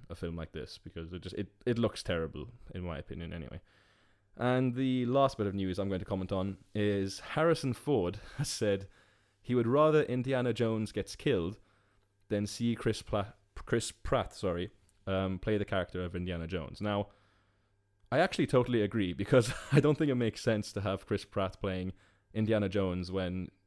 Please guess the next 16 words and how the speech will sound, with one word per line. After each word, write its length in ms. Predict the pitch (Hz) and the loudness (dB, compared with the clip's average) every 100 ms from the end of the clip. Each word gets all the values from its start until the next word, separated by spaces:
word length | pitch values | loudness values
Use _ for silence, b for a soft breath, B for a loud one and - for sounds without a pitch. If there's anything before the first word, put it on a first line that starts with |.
| _ | _
Cr-, 120 | - - | -16 -4
Harrison 340 | 110 104 110 | 2 2 0
Ford 200 | - 101 | 0 0
has 80 | 98 | 0
played 280 | - 90 87 | -2 -2 -2
him 120 | 92 | -4
for 380 | - 98 90 90 | -4 0 0 0
so 300 | - 104 98 | 0 2 2
long, 360 | 101 120 78 | 2 2 0
and 120 | 65 80 | -6 -10
the 60 | |
character 340 | - 87 - 87 | -6 -6 -6 -10
is 80 | |
so 160 | - 87 | -6 -6
associated 640 | - 123 120 92 85 87 87 | 0 0 0 -4 -8 -8 -8
with 240 | 85 - | -10 -10